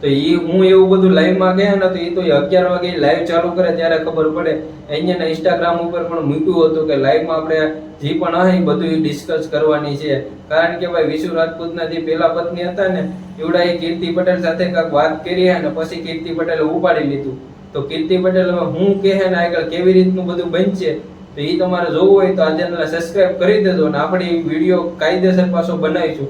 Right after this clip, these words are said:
તો જલ્દીથી જલ્દી ચેનલને સબસ્ક્રાઇબ કરી દેજો ને ચાલો મળીએ નવા વીડિયોમાં, ત્યાં સુધી બધાને બાય બાય and જય માતાજી.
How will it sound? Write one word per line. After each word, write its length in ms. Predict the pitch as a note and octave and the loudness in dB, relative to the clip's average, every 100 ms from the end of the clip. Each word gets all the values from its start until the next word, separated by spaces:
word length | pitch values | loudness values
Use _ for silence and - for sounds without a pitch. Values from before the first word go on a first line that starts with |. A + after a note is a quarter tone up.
| - - - - | -10 -20 -20 -8
તો 100 | C#3+ | -2
જલ્દીથી 480 | C#3+ F3 F#3+ F#3+ F#3 | 2 2 4 4 2
જલ્દી 300 | F3 F3 F3 | 2 -2 -4
ચેનલને 340 | E3+ E3+ E3+ | -6 -6 -6
સબસ્ક્રાઇબ 500 | E3+ F#3 - F3+ F3 | -4 -4 0 0 2
કરી 120 | F#3 | 2
દેજો 240 | F#3 F#3 F3 | 2 2 0
ને 160 | D#3+ D#3+ - - - - - | -2 -6 -10 -14 -16 -20 -4
ચાલો 260 | D#3+ F3 E3+ | 2 2 2
મળીએ 280 | D3+ F#3 D3+ | 4 4 4
નવા 340 | C#3+ F#3+ F#3 | 4 4 4
વીડિયોમાં, 320 | F#3+ F#3 F3+ | 4 4 4
ત્યાં 180 | F3 E3+ | 2 -2
સુધી 120 | E3 | -4
બધાને 240 | D#3+ D#3+ D3 | -2 -2 0
બાય 280 | D3+ D#3+ | 0 0
બાય 280 | F3 E3 D#3 | 0 0 2
and 100 | D#3 | 2
જય 200 | D3 D#3 | 2 0
માતાજી. 420 | C#3 C3+ C3 C3 | -2 -2 -4 -6